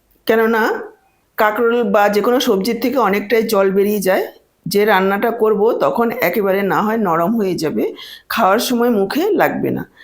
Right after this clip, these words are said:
মোটা দিকটা দিয়ে করতে পারেন, আর না হয় একেবারে ঝিরিঝিরি করে চাকু বা বটি দিয়ে কেটে নিতে পারেন। দর্শক বন্ধুরা, এখানে একটা কথা মনে করিয়ে দিতে চাই, আমার আজকের রান্নাটা দেখে কেমন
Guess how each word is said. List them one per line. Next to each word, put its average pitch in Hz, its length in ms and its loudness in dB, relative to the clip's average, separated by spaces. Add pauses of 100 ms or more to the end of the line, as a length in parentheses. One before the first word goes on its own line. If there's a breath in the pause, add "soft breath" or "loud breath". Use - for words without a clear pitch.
(300 loud breath)
মোটা 214 300 2
দিকটা 240 360 0
দিয়ে 254 220 0
করতে 233 340 0
পারেন, 247 260 0 (300)
আর 185 160 0 (100)
না 202 160 0
হয় 226 180 0 (100)
একেবারে 202 440 0
ঝিরিঝিরি 202 600 -2
করে 208 240 0 (720)
চাকু 185 320 0
বা 180 200 2
বটি 175 320 -2
দিয়ে 190 260 -4
কেটে 175 220 -4
নিতে 151 260 -4
পারেন। - 280 -6 (720)
দর্শক 220 340 2
বন্ধুরা, 247 320 2 (240)
এখানে 233 280 0 (160)
একটা 196 300 0
কথা 226 240 0
মনে 226 220 0
করিয়ে 226 300 -2
দিতে 226 180 -4
চাই, 233 180 0 (140)
আমার 202 260 0 (140)
আজকের 180 400 0
রান্নাটা 190 460 0
দেখে 214 260 -2
কেমন 196 320 -2